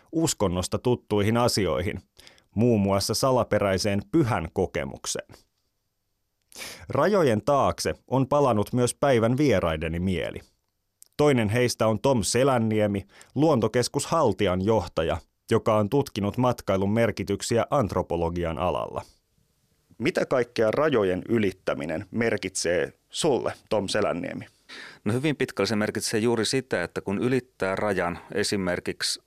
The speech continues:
Speaker 2: rajan, tota, kotimaan ja ulkomaan välillä, niin siinähän muuttuu eksistentiaalisesti ulkopuoliseksi. Elikkä moni asia mahdollistuu ja monesta asiasta vapautuu, ö,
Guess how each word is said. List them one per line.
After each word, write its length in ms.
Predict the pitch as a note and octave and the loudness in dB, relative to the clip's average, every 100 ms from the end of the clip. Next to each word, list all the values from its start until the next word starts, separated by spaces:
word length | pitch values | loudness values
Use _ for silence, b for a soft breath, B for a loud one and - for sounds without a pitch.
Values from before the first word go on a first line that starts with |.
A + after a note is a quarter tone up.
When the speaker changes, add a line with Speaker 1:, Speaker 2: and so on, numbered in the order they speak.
| - D#2+ | -10 -6
Speaker 2:
rajan, 460 | G#2 G2+ F#2 E2+ | -2 0 0 -2
tota, 500 | - E2+ - F#2 F2 - E2 C#2 - G1+ - | -6 -8 -4 -4 -4 -6 -14 -12 -12 -12 -8
kotimaan 480 | A2+ A2 G2 F2+ F2 | -6 -2 -2 -2 0
ja 120 | F2+ | 0
ulkomaan 500 | G2+ F#2 E2 D#2 D#2 | 0 -2 -4 -4 -4
välillä, 360 | D#2 D2+ G#2 A#2 B B B B | -6 -6 -6 -8 B B B B
niin 280 | F#2+ F2+ E2 - | -2 -2 -4 -6
siinähän 320 | - G#2 G2+ | -4 -2 -2
muuttuu 520 | G2+ A2 G2+ - F#2+ F#2 | -2 -2 -4 -4 -4 -2
eksistentiaalisesti 880 | G#2+ - F#2 - E2+ F2+ E2+ F2 F#2 | -4 -4 -6 -6 -6 -4 -6 -6 -6
ulkopuoliseksi. 840 | F#2 D#2+ - - - - - - - | -6 -6 -10 -12 -10 -12 -10 -12 -10
Elikkä 380 | F#2+ F2 - F#2 _ _ _ - | -10 -10 -8 -12 _ _ _ -10
moni 340 | G2+ A2+ G#2 | -4 0 0
asia 220 | F#2+ G2 | 0 -2
mahdollistuu 920 | G2 A#2+ G#2 E2+ C2+ C2 - - D#2+ F2+ - | -2 -2 -2 -6 -6 -6 -8 -8 -8 -10 -12
ja 100 | - | -10
monesta 440 | F2+ G2 F2+ - E2+ | -4 -4 -4 -4 -6
asiasta 340 | - - G#2 | -6 -6 -4
vapautuu, 640 | G#2 G#2 D#2 A#1+ - - - B B B B B | -4 -4 -4 -6 -8 -18 -18 B B B B B
ö, 200 | - C2 | -12 -12